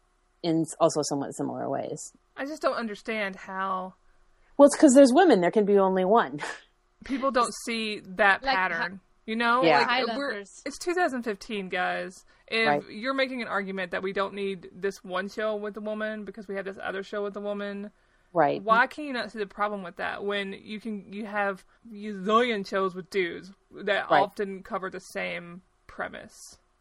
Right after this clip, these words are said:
Speaker 1: Right.
Speaker 3: You have, nobody says that about Arrow and The Flash.
Speaker 2: You, never.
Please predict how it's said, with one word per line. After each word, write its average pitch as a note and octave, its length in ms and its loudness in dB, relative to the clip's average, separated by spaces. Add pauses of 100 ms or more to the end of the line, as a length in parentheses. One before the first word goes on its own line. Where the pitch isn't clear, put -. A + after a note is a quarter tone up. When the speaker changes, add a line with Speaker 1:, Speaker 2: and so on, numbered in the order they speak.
(100)
Speaker 1:
Right. D3+ 220 -2
Speaker 3:
You F4+ 100 -4
have, F#4+ 380 0
nobody F#4+ 520 0
says D4+ 720 -4
that A#3+ 280 2
about A3 580 2
Arrow A3 460 -2
and G#3 200 -4
The F#3+ 60 -10
Flash. - 580 -8 (460)
Speaker 2:
You, A3+ 260 -10
never. G3+ 760 -2